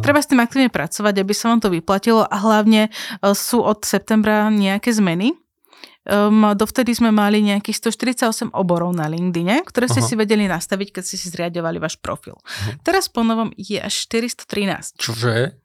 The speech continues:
Speaker 1: No,
Speaker 2: Že
Speaker 1: takže
Speaker 2: rozdrobili to na drobnejšie.
Speaker 1: rozdrobili to, aby ste mohli vy presnejšie, alebo ty si mohol presnejšie vyhľadať podľa toho oboru. Napríklad predtým sme tam mali manufacturing, teraz ich tam je minimálne dvadsať.
Speaker 2: A
Speaker 1: Že
Speaker 2: to aj v základnej verzii, alebo iba, e,
Speaker 1: Nie, iba v
Speaker 2: navigátore?
Speaker 1: tom Sales Navigátore.
Speaker 2: Fakt?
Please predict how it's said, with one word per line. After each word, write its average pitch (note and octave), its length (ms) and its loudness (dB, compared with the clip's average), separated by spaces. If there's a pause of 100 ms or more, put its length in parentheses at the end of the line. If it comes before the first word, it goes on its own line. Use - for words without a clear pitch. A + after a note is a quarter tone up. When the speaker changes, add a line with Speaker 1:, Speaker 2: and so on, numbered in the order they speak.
(160)
Speaker 1:
No, F3+ 260 -2
Speaker 2:
Že C#3+ 160 2
Speaker 1:
takže D3 80 4
Speaker 2:
rozdrobili D#3 420 6
to D3 80 0
na C#3+ 120 4
drobnejšie. A#2+ 500 -2
Speaker 1:
rozdrobili A#3 540 2
to, B3+ 80 0
aby A3+ 120 0
ste A#3+ 160 -2
mohli A3+ 220 2
vy A3 140 -4
presnejšie, A3 960 0
alebo F#3 260 0
ty F#3+ 100 -8
si - 160 -4
mohol G3+ 200 2
presnejšie G#3+ 460 -2
vyhľadať G#3+ 420 -2
podľa G3+ 180 0
toho G#3 160 -4
oboru. G3 320 0
Napríklad A3 380 -2
predtým A3 260 -2
sme G#3 140 0
tam A3+ 160 -2
mali G#3+ 160 0
manufacturing, D4+ 720 -2 (360)
teraz G3 260 -4
ich G3 100 -6
tam F#3+ 160 -2
je F#3 100 -2
minimálne F3 460 -2
dvadsať. E3 600 -6 (380)
Speaker 2:
A - 60 -2
Speaker 1:
Že G2+ 100 2
Speaker 2:
to - 80 4
aj B2 100 6
v A#2+ 60 2
základnej C3 400 0
verzii, F3+ 200 0
alebo C#3+ 160 2
iba, B2 180 2
e, - 100 -20
Speaker 1:
Nie, A#3 280 6
iba A#3+ 120 2
v A#3 80 2
Speaker 2:
navigátore? G#3 200 2
Speaker 1:
tom G#3 120 2
Sales F3+ 280 -4
Navigátore. E3+ 640 2
Speaker 2:
Fakt? - 260 -6